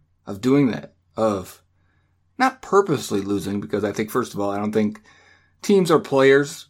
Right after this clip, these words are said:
actively can try to lose. Definitely, like, you look at Miami, the players aren't trying to lose. They're just not good enough to win. So I think it comes on to the G M, ownership, personnel, decision makers to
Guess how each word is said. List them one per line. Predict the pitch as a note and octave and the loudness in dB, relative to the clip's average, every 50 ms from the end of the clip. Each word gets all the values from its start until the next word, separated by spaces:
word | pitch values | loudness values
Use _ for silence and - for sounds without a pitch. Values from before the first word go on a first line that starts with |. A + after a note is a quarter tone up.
| _ _ _ _ _ _ - | _ _ _ _ _ _ -6
actively | B2+ C3 C#3+ - - C#3 B2+ C3 C#3 C#3+ C#3 C#3 | -4 -4 -2 -2 -4 -6 -2 0 2 2 2 0
can | - C#3+ B2+ | 0 0 0
try | A#2+ - C3+ B2+ B2 | 0 0 0 0 0
to | C3+ | 0
lose. | B2 B2 B2+ C3+ C#3 D3+ D#3 - - - _ _ _ _ _ _ _ | 2 2 4 4 4 2 0 -4 -14 -18 _ _ _ _ _ _ _
Definitely, | - G#3 F#3 E3+ D3 C3 | 0 0 2 2 2 2
like, | B2 A2+ A2 | 2 2 0
you | B2+ A#2 | 0 -2
look | A2+ - | 0 0
at | A2+ | 0
Miami, | G#2 G#2 G#2+ G#2 G2+ G2 | 0 2 0 -2 -2 -2
the | G2+ G2+ | -4 -2
players | - C#3+ C#3 A#2 G#2 | 0 2 2 2 0
aren't | A2 G#2+ - | -2 -6 -8
trying | - - - C#3+ B2 G#2+ F#2 | -6 -2 -2 -2 -2 -2 -6
to | - G2+ | -8 -4
lose. | G#2 B2 C3+ B2+ G#2 G2 G2 G#2+ - - - _ _ - | 0 0 2 2 0 -2 -6 -10 -14 -16 -20 _ _ -8
They're | - A2+ | -6 -6
just | G2+ - A2 G#2+ - - | -4 -4 -4 -4 -4 -4
not | A2 G#2+ G#2 - - _ - - | -4 -4 -4 -6 -10 _ -8 0
good | - G#3+ A3 | 2 2 2
enough | F#3 - D3 - - - _ _ _ _ - | 2 0 -4 -10 -16 -20 _ _ _ _ -10
to | - - | -10 -8
win. | A#2+ - - - - _ _ _ _ _ _ _ _ _ _ _ _ _ _ _ | -8 -8 -12 -14 -18 _ _ _ _ _ _ _ _ _ _ _ _ _ _ _
So | - - F3+ | -4 0 0
I | F3 | 2
think | E3+ F#3+ F3 | 2 0 0
it | D#3+ | 0
comes | - D#3+ D3 C#3 | 0 0 2 2
on | C#3 C3 C3 | 2 2 2
to | A2+ | 2
the | G#2+ G#2 | 0 -2
G | G#2 A2 A2+ | -2 0 0
M, | A#2 A#2+ B2+ C#3+ C#3+ | 2 2 2 2 2
ownership, | B2+ B2 B2 B2+ A#2+ - C#3 C3+ - - - - - _ _ _ _ _ _ _ _ _ _ _ | 2 2 0 0 2 2 0 0 0 -4 -18 -20 -20 _ _ _ _ _ _ _ _ _ _ _
personnel, | - C#3+ B2+ - B2 A2+ A#2 A#2+ C3 C3+ - - _ - | -2 -2 -2 -2 -2 -2 0 0 0 0 -2 -8 _ -10
decision | - B2 - C3+ B2+ B2+ C3 B2 | -8 -4 0 0 2 2 4 4
makers | B2+ B2+ B2 B2 C#3+ C#3+ C#3+ - | 4 2 2 2 0 0 0 -4
to | - - B2+ A#2 A#2 A2+ A2 A2 | -4 -4 -2 0 0 0 -2 -4